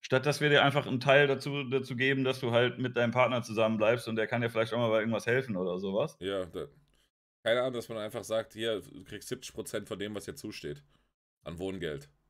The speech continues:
Speaker 1: Ja, irgendwie sowas, ne? Also, da hätten
Speaker 2: Ja.
Speaker 1: die ja sogar weniger, aber die, die,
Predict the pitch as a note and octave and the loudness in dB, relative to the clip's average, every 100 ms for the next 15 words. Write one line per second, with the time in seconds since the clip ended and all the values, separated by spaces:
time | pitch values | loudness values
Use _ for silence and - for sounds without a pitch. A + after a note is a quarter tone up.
0 | _ _ _ _ - A2+ C3+ C3+ D3+ E3 | _ _ _ _ 0 4 6 6 4 2
1 | A#2+ A2 D#3+ C3+ G2 G2 A2 - G#2 A2 | 0 2 6 6 6 2 -2 0 -2 -2
2 | A2+ A2+ - C3 A#2 A#2 G#2+ B2+ C3 G2 | 0 0 2 0 0 -2 0 0 0 0
3 | G2 G#2+ A2+ A2+ | 0 0 -4 -8